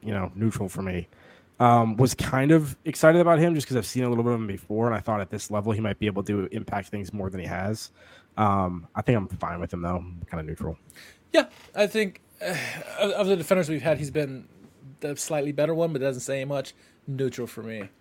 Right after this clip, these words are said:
Speaker 2: Uh, hoping big things for him. Uh, Blendy Adrizi.
Speaker 1: The blender, positive.
Speaker 2: Hundred percent.
Speaker 1: Shout out
Speaker 2: Hundred percent.
Speaker 1: Kosovo.
Speaker 2: <laughs> Hundred percent. Hundred percent. Uh, Schallenberg.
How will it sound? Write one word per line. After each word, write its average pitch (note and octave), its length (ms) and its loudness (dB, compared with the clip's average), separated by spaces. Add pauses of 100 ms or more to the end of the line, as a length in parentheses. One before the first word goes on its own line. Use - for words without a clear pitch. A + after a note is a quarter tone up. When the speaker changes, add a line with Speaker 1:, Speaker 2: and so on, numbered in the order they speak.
(280)
Speaker 2:
Uh, C3 80 -4
hoping D#3+ 220 2
big D#3 120 -2
things C3+ 180 -8
for G#2+ 120 -10
him. F#2 140 -10 (640)
Uh, B2+ 360 -4
Blendy C#3 380 -2
Adrizi. B2+ 760 0
Speaker 1:
The C3 80 4
blender, B2+ 440 8
positive. A#2+ 600 6 (540)
Speaker 2:
Hundred B2+ 260 -10
percent. A2+ 340 -10
Speaker 1:
Shout A#2+ 220 8
out A#2 180 6
Speaker 2:
Hundred A2+ 80 6
percent. G2+ 220 0
Speaker 1:
Kosovo. F2+ 240 0 (960)
Speaker 2:
<laughs> F#3+ 160 2
Hundred E3 160 0
percent. C#3 380 -4
Hundred E3+ 160 -2
percent. C#3 300 -4 (460)
Uh, A2+ 300 -6
Schallenberg. G#2+ 680 -8